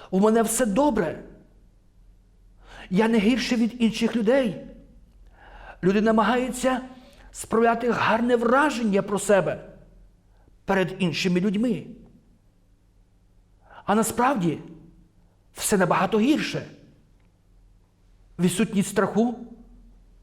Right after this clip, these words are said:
святості, побожності. Хіба Бога обманеш? Я нагадав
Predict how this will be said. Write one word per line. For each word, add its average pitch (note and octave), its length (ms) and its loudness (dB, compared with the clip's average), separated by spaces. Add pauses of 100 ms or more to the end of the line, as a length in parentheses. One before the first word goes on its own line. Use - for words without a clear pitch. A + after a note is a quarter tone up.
(100)
святості, G3 800 -2 (440)
побожності. F3+ 760 2 (1160)
Хіба F#3+ 360 0
Бога E3+ 360 0
обманеш? D3+ 640 -6 (2000)
Я A#3+ 100 2
нагадав C4 440 2